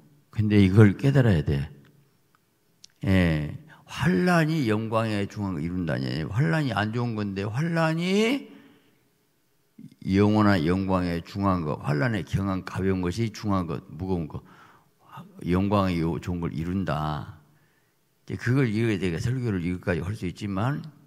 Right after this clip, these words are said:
이걸 제가 성경으로 그대로 이어서, 원래 뭐 사 장, 오 장 없어요. 원래.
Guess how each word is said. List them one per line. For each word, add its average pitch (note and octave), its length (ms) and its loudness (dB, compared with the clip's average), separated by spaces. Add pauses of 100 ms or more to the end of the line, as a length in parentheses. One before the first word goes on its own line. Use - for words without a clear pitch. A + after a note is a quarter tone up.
(760)
이걸 A2 300 -2
제가 F2+ 560 0
성경으로 D#3+ 580 -4
그대로 G2 340 0
이어서, F#2 840 4 (840)
원래 G#2+ 800 2
뭐 E2+ 360 -4
사 C#3+ 300 -2
장, A2 240 -2
오 G2+ 80 -2
장 E2+ 220 -2
없어요. F2 540 -4
원래. D#2 640 -4